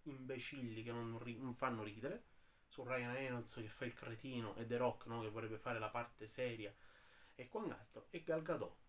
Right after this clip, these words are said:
che spunta in, con vestiti diversi e dice: "Quanto sono figa, ah ah ah, sto facendo un sacco di soldi". Que-, questo è la sua, eh, la, il, il suo personaggio,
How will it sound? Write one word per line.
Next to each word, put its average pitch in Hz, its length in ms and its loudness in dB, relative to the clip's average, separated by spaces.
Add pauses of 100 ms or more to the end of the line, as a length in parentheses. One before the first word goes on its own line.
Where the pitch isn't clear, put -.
(240)
che 165 100 -2
spunta 117 480 -2
in, 120 120 0
con 131 180 0
vestiti 120 420 0
diversi 110 600 2
e 139 120 0
dice: 113 300 -2
"Quanto 127 360 2
sono 135 260 2
figa, 98 440 -8 (180)
ah - 280 4
ah 165 220 -8
ah, - 280 -4
sto - 220 -4
facendo 110 400 -2
un 104 140 -2
sacco 117 320 -2
di 113 80 -4
soldi". - 440 -6
Que-, 123 160 2
questo 151 300 4
è 131 60 6
la 120 80 4
sua, 127 340 4
eh, 120 80 -2 (400)
la, 131 140 2
il, 135 560 -6 (460)
il 160 60 -10
suo - 240 2
personaggio, 110 920 2